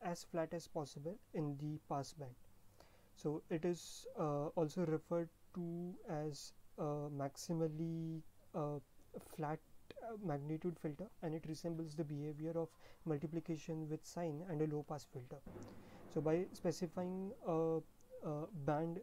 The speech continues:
H frequency, uh, equal to two pi f and using, uh, these three spectrum analyzers for visualizing the frequency domain plots, I was able to recover a demodulated signal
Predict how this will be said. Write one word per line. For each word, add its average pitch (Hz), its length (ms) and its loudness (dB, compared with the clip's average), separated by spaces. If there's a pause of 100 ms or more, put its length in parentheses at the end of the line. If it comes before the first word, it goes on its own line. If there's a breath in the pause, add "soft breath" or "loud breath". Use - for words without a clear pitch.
H - 300 -2 (320 loud breath)
frequency, 160 800 -4 (840 loud breath)
uh, 143 340 4
equal 160 320 0
to 156 140 0 (100)
two 165 220 2
pi 165 260 2
f 156 200 0 (240)
and 156 180 2
using, 156 540 2 (100)
uh, 156 220 2 (160)
these 151 320 -4 (220)
three 160 220 0
spectrum 165 580 0
analyzers 151 680 -2 (280 loud breath)
for 160 120 8
visualizing 151 560 2
the 160 80 0
frequency 160 460 0
domain 151 280 2
plots, 147 380 -6 (540 loud breath)
I 156 80 6
was 156 180 4
able 160 240 6
to 180 140 2
recover 170 460 2
a 185 160 2
demodulated 160 840 2
signal 143 400 -2